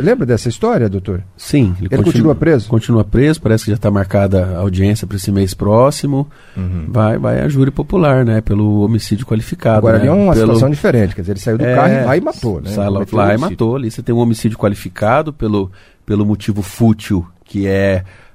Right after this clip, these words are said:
Speaker 2: a discussão banal do trânsito e pelo meio que dificultou, tornou impossível a defesa do, da vítima. Ele não deu chance de reação pra vítima.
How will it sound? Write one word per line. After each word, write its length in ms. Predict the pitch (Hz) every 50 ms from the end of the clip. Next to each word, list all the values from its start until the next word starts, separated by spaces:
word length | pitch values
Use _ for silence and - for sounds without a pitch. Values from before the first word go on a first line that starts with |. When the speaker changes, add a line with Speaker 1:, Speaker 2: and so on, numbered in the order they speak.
| - - -
Speaker 2:
a 220 | 90 90 92 92 95
discussão 560 | 92 95 - - 95 - - - 101 92 95
banal 420 | 95 92 92 90 90 90 90 90
do 120 | 90 113 120
trânsito 600 | - 143 131 135 151 170 180 175 - - 214 208 - -
e 40 | 139
pelo 240 | - 139 135 139 143
meio 240 | 143 135 127 131
que 120 | 127 - 135
dificultou, 580 | 127 - - 135 - 165 143 127 - 127 135
tornou 240 | 135 147 139 139 135
impossível 460 | 139 131 - 143 - - - 117 117
a 40 | 120
defesa 560 | 120 127 117 - - 104 107 107 117 117 117 113 _ _ - _ _ _ _ _ _
do, 460 | - 98 98 98 101 101 101 101 101
da 240 | 98 98 - 107 110
vítima. 560 | 98 - 92 92 90 - - 85 87 87 87 - - _ _ -
Ele 120 | - 95
não 140 | 101 104 98
deu 140 | 104 107 101
chance 320 | - - 117 113 - 120
de 80 | 107 107
reação 360 | 113 113 110 95 - 101 98
pra 140 | 92 113 110
vítima. 400 | 95 87 80 - - - 90